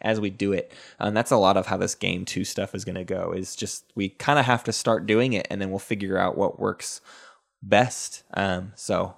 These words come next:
hopefully you'll stick along with us as we kind of explore that space. Um, also, Oki Professor says, "You mispronounced Marquise. You should pronounce the S.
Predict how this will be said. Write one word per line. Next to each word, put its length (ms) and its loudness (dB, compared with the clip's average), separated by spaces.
hopefully 320 -2
you'll 140 0
stick 280 -6
along 420 -2
with 160 -6
us 160 -2
as 140 -2
we 100 0
kind 220 -4
of 80 -4
explore 500 -2
that 240 -4
space. 640 -6
Um, 360 2
also, 380 6
Oki 480 6
Professor 600 -2
says, 320 6
"You 280 6
mispronounced 960 4
Marquise. 800 2
You 80 -4
should 140 0
pronounce 280 6
the 160 4
S. 420 4